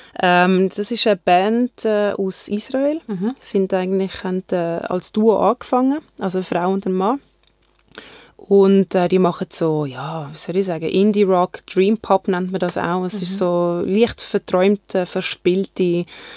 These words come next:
Speaker 1: Popmusik sozusagen.
Speaker 2: Ah, weißt
Speaker 1: Und
Speaker 2: du
Speaker 1: die sind jetzt n-, also Newcomer, seit Jahren kennen sie wahrscheinlich Insiders. Ich glaub, äh, sie ist auch selber bei The Voice gsi. Und jetzt sind sie einfach im Moment voll am Touren überall. Also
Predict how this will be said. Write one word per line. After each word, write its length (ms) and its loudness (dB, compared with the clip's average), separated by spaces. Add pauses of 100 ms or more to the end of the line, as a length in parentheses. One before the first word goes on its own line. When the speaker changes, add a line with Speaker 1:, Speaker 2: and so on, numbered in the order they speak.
(180)
Speaker 1:
Popmusik 600 0
sozusagen. 520 -4 (680)
Speaker 2:
Ah, 40 -14 (460)
weißt 100 -6
Speaker 1:
Und 200 2
Speaker 2:
du 20 -16
Speaker 1:
die 120 2
sind 160 0
jetzt 200 2
n-, 240 0
also 220 0
Newcomer, 580 2
seit 180 -2
Jahren 340 4
kennen 280 -2
sie 80 -4
wahrscheinlich 400 2
Insiders. 560 0
Ich 180 -16
glaub, 160 -2 (100)
äh, 540 0
sie 160 -4
ist 160 -2
auch 80 2
selber 300 0
bei 160 -2
The 80 0
Voice 400 0
gsi. 340 -2 (420)
Und 280 2
jetzt 160 0
sind 180 2
sie 60 0
einfach 280 -4
im 120 0
Moment 360 -2
voll 300 0
am 180 -2
Touren 380 0
überall. 540 -2
Also 200 -4